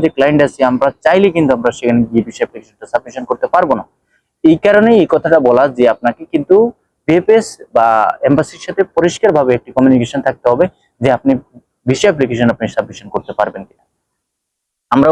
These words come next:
অনেকেই আছি বিভিন্ন জায়গা থেকে আসলে বিশেষ করে পারমিট গুলো সংগ্রহ করি একা একা নিজে নিজে। পরবর্তী পর্যায়ে কি হয়, যখন আমরা পারমিট সংগ্রহ করে আনি, আমরা যেই দেশে আছি, যেভাবে আছি, ওইখান থেকে আমরা পারমিট বা ভিসা অ্যাপ্লিকেশন আমরা কিভাবে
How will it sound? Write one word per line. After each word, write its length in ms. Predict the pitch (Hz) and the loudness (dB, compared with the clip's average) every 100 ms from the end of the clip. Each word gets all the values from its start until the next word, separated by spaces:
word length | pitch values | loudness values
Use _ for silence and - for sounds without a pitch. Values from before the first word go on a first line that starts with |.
| 160 | 2
অনেকেই 300 | 165 214 190 | 0 2 2
আছি 180 | 139 120 131 | 0 -2 -2
বিভিন্ন 200 | 127 139 139 127 | 0 0 2 2
জায়গা 240 | 127 139 143 | 2 0 -2
থেকে 200 | - 113 107 | -4 -2 -2
আসলে 180 | 107 123 113 | -2 -6 -6
বিশেষ 160 | 117 120 | -6 -2
করে 120 | 127 123 _ _ - | 0 0 _ _ -4
পারমিট 260 | 147 156 147 131 | 0 0 0 2
গুলো 120 | 131 - | 0 2
সংগ্রহ 240 | 127 113 104 | 2 2 0
করি 140 | 92 - _ _ _ _ _ _ - | -4 -6 _ _ _ _ _ _ -6
একা 180 | 151 147 | 0 0
একা 140 | 113 107 | 0 0
নিজে 160 | 127 127 123 | 0 2 0
নিজে। 160 | 98 - _ - | -2 -8 _ -2
পরবর্তী 340 | 165 175 190 170 | 0 0 0 0
পর্যায়ে 280 | 170 170 165 | 0 0 0
কি 100 | 170 160 | 0 2
হয়, 140 | 190 - _ _ | 0 -4 _ _
যখন 160 | 147 165 170 | -2 0 2
আমরা 140 | 160 - | 0 0
পারমিট 240 | 151 160 147 | 0 0 -2
সংগ্রহ 220 | 160 165 160 | 0 2 2
করে 120 | 165 160 127 | 2 2 0
আনি, 120 | 135 - _ _ - | -2 -4 _ _ -4
আমরা 260 | 123 139 139 139 139 | 0 2 0 -2 -2
যেই 140 | 156 196 | 0 2
দেশে 200 | 196 - 131 | 2 2 0
আছি, 140 | 113 131 123 | 0 -4 0
যেভাবে 280 | 127 135 127 107 | 2 4 4 2
আছি, 160 | - 381 147 | 0 0 2
ওইখান 220 | 123 160 156 | 0 0 0
থেকে 140 | 151 135 | 0 0
আমরা 140 | 135 - | -2 -2
পারমিট 280 | 131 135 127 - | -2 0 -2 0
বা 80 | 233 | -2
ভিসা 160 | 127 170 | -2 -4
অ্যাপ্লিকেশন 400 | 139 131 120 - 120 | -2 -2 -2 0 0
আমরা 120 | 120 120 | -2 0
কিভাবে 220 | 120 | 0